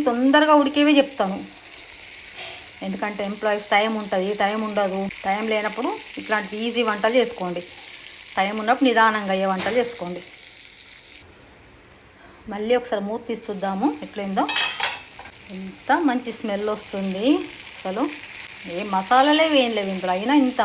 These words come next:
మంచి స్మెల్. అసలు ఈ స్మెల్ మీకు, మీకు వస్తే బాగుండేది. ఆ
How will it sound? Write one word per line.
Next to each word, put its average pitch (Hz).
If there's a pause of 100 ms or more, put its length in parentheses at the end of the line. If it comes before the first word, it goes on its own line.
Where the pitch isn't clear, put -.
మంచి 185
స్మెల్. 202 (1300)
అసలు 196
ఈ -
స్మెల్ 220
మీకు, 226
మీకు 240
వస్తే 220
బాగుండేది. 196 (260)
ఆ 190